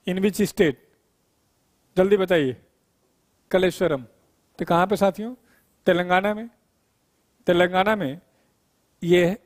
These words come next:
स्थित है। किस पर? गोदावरी रिवर पर। किस पर? गोदावरी नदी पर। चलिए, यस, the Indian Hockey Federation was established in which year? भारतीय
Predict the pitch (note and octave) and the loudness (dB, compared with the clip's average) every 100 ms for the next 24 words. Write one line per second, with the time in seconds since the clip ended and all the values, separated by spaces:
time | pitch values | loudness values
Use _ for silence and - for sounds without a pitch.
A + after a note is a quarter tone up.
0 | _ _ _ - F3+ - F#3 E3 A3+ _ | _ _ _ -12 -10 -2 -2 0 -6 _
1 | _ _ _ _ - G3+ - A3+ - - | _ _ _ _ -4 -4 0 0 0 -4
2 | E3 E3+ F3 F#3+ F3 D#3 C#3 C3+ A2 _ | 0 2 4 4 2 0 -2 -4 -12 _
3 | _ - F#3 - A#3 B3+ _ _ _ _ | _ -12 -10 -2 -2 -2 _ _ _ _
4 | D#3+ E3+ F3 F3+ F3 D#3 D3 C#3+ B2+ _ | -2 2 2 0 -2 -4 -6 -6 -12 _
5 | _ _ _ _ _ _ _ _ _ _ | _ _ _ _ _ _ _ _ _ _
6 | _ _ _ _ _ _ _ _ _ _ | _ _ _ _ _ _ _ _ _ _
7 | _ - - A#2 G#2+ - _ _ _ _ | _ -20 -14 -14 -14 -20 _ _ _ _
8 | _ _ _ _ _ _ - _ _ _ | _ _ _ _ _ _ -20 _ _ _
9 | _ _ _ - _ _ _ _ _ _ | _ _ _ -20 _ _ _ _ _ _
10 | _ _ _ _ _ _ _ - F3+ F3 | _ _ _ _ _ _ _ 2 2 2
11 | - - - _ - G#3 G#3+ A3+ B3+ A3+ | -4 -20 -20 _ -6 -6 -4 2 2 2
12 | G#3+ B3+ A3 G3+ F#3+ F#3+ G#3+ F#3+ F#3 F#3+ | -4 -6 -2 -2 0 0 0 2 0 0
13 | - F#3 F3+ F#3+ F#3 E3+ F3 - D#3+ C#3 | -2 -2 0 -2 -2 -4 -8 -4 -2 -2
14 | - _ _ _ _ _ _ D3 D3 G3 | -4 _ _ _ _ _ _ -2 2 2
15 | G3+ B3 F#3+ | 0 -2 -2